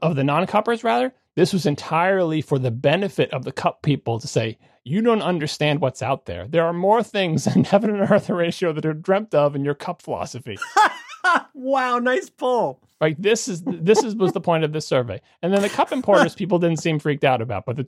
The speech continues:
Speaker 1: toothbrush sucker, the, one of the tooth-, best toothbrush
Speaker 2: Alas,
Speaker 1: sucker
Speaker 2: alas, poor four out of
Speaker 1: Yeah.
Speaker 2: five, Dennis.
Speaker 1: <laughs> One, one of the best toothbrush sucker, uh, posts on Mastodon was, "I didn't, I could not believe that any, that the toothbrush suckers are real. And just this, just now when I mentioned it to my wife, I found out she is one, and
Speaker 2: It's,
Speaker 1: I've
Speaker 2: it
Speaker 1: been
Speaker 2: must
Speaker 1: married to her for
Speaker 2: sound like a,
Speaker 1: fifteen
Speaker 2: it
Speaker 1: years."
Speaker 2: must sound like a prank.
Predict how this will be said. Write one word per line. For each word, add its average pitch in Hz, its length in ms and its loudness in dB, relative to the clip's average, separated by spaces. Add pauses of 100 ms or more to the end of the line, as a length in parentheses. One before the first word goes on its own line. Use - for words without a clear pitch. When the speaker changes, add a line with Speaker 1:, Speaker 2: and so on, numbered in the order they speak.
(140)
Speaker 1:
toothbrush 220 220 2
sucker, 226 220 -2
the, 170 120 -6
one 220 160 4
of 302 60 -6
the 254 60 -6
tooth-, 214 220 -2
best - 300 -2
toothbrush - 400 0
Speaker 2:
Alas, 214 320 2
Speaker 1:
sucker 190 140 -20
Speaker 2:
alas, 180 320 2
poor 131 240 0
four 127 240 0
out 113 100 0
of 113 80 -4
Speaker 1:
Yeah. 120 60 -2
Speaker 2:
five, 113 220 0
Dennis. 110 300 -2 (220)
Speaker 1:
<laughs> - 200 -20
One, - 180 4
one 233 180 0
of 277 80 -2
the 262 60 -8
best 240 200 -2
toothbrush 185 360 0
sucker, 160 400 0 (360)
uh, - 80 -8
posts 160 280 2
on 139 80 2
Mastodon 151 500 0
was, 117 220 -4 (600)
"I 165 200 4
didn't, 214 260 0 (100)
I 175 120 2
could 165 180 -4
not 175 220 2
believe 165 320 0
that 131 120 -2
any, 160 200 0
that 156 340 -2
the 135 100 -4
toothbrush 151 420 0
suckers 160 340 0
are 127 60 -2
real. 127 380 -4 (220)
And 139 160 2
just 165 300 0
this, - 180 -2 (340)
just 185 220 0
now 160 260 2
when 156 120 2
I 131 40 -4
mentioned 151 320 -4
it 151 80 -8
to 139 80 -4
my 151 120 2
wife, 143 260 0
I 123 60 -8
found 123 240 -4
out 120 100 -6
she 117 180 -10
is 113 160 -4
one, 98 180 -4
and 196 100 2
Speaker 2:
It's, 190 80 -2
Speaker 1:
I've - 20 -10
Speaker 2:
it - 40 -6
Speaker 1:
been 220 80 0
Speaker 2:
must 254 160 4
Speaker 1:
married 202 100 -2
to - 60 0
her - 40 2
for 214 60 2
Speaker 2:
sound 220 160 2
like 185 100 0
a, - 40 -2
Speaker 1:
fifteen 170 120 2
Speaker 2:
it 160 40 -4
Speaker 1:
years." 160 60 0
Speaker 2:
must 190 240 0
sound 147 220 2
like 117 100 0
a 107 60 -2
prank. 87 400 -10